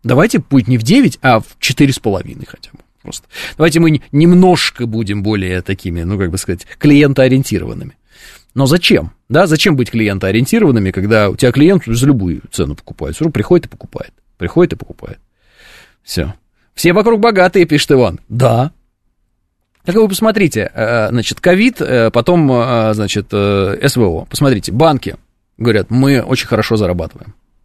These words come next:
Значит, э, п-, торговцы автомобилями говорят: «Прекрасно, в девять раз, там, кто в семь, кто в девять раз, значит, повысились прибыли, у нас всё классно». Это вообще здорово. А, недвижимость, говорит:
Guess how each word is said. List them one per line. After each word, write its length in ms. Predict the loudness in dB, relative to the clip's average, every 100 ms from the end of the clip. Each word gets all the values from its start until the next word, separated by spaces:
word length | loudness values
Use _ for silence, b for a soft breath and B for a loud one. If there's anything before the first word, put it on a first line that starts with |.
| _ _ _ _ B B B B B -14
Значит, 280 | -12 0
э, 300 | 4 4 4
п-, 200 | 0 -10 -16 -4
торговцы 380 | -2 2 0 0
автомобилями 600 | 0 2 0 0 -2 -4
говорят: 320 | -2 -2 -2 -6
«Прекрасно, 640 | -2 0 2 0 -2 -10 -10
в 80 | 0
девять 360 | 4 4 2
раз, 220 | 0 0
там, 280 | -4 -8 -8
кто 180 | -4 -2
в 80 | -2
семь, 280 | 2 2 2
кто 180 | -2
в 80 | -2
девять 320 | 0 0 0
раз, 300 | 0 -2 -4 -14
значит, 200 | -20 -2
повысились 480 | 2 2 0 -4 -2
прибыли, 360 | 0 2 0
у 80 | 0
нас 200 | -2 -4
всё 200 | -2 -2
классно». 420 | -2 -6 -8 -14 -18 _ _ _ _
Это 120 | -20 _ _
вообще 200 | -18 -16
здорово. 420 | -10 -2 0 -2 -8 B B B B 0
А, 220 | 2 4
недвижимость, 680 | 4 4 2 2 -4 -8 -4
говорит: 240 | -4